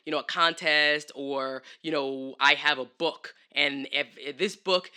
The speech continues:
is gonna change people's lives. A book is not a great example 'cause we don't have a book, but <laughs> we have, we have a course, right? This course, the Star Power course, is going to change people's lives. I wanna make sure I can get this Star Power course into a thousand people's hands.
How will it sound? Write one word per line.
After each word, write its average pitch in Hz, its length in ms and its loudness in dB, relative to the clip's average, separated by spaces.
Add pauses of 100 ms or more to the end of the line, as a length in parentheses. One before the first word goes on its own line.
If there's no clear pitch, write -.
(140)
is 139 100 -14
gonna 139 180 -6
change 170 460 -4
people's 139 380 -14
lives. 120 640 -6
A 165 40 -20
book 202 160 -10
is 151 80 -12
not 151 120 -2
a 135 40 -10
great 135 220 -8
example 139 320 -12
'cause 120 280 -14
we 131 80 -14
don't 123 120 -16
have 120 120 -12
a 147 40 -14
book, 208 260 -8 (320)
but 147 280 -2 (340)
<laughs> - 320 -4
we 196 160 -4
have, 165 480 4
we 180 140 -4
have 175 100 0
a - 40 -4
course, - 520 -6
right? - 240 -6
This 233 160 -6
course, 220 400 -4
the 156 80 -12
Star 190 220 -2
Power 190 200 0
course, 170 380 -6 (180)
is 160 140 -10
going 165 240 -2
to 156 60 -6
change 151 320 -4
people's 131 260 -14
lives. 107 180 -12
I 170 140 8
wanna 220 180 0
make 170 220 -2
sure 170 240 -4
I 135 100 2
can 160 140 -2
get 151 180 -2
this 147 140 -6
Star 143 240 -2
Power 143 240 -2
course 151 480 -6 (340)
into 160 480 -10 (160)
a 151 60 -10
thousand 156 540 2
people's 127 340 -16
hands. - 480 -14